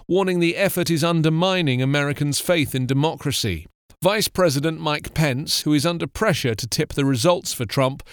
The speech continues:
will be closely watched as he presides in a ceremonial role over Wednesday's joint session.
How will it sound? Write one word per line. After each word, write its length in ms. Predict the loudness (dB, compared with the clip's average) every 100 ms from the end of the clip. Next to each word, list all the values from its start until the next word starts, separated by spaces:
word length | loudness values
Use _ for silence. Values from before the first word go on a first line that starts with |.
| -20 -14 -2
will 80 | 0
be 120 | 2
closely 480 | 2 0 0 -2 2
watched 420 | 4 4 -2 -4
as 140 | -2
he 100 | -2
presides 680 | 0 0 2 2 2 -2 -2
in 100 | -2
a 60 | 0
ceremonial 800 | 0 0 0 0 0 0 0 2
role 360 | 2 2 0
over 200 | 0 0
Wednesday's 600 | 0 0 -2 -2 0 -2
joint 320 | -2 -2 0 -2
session. 580 | -2 -2 -4 -4 -6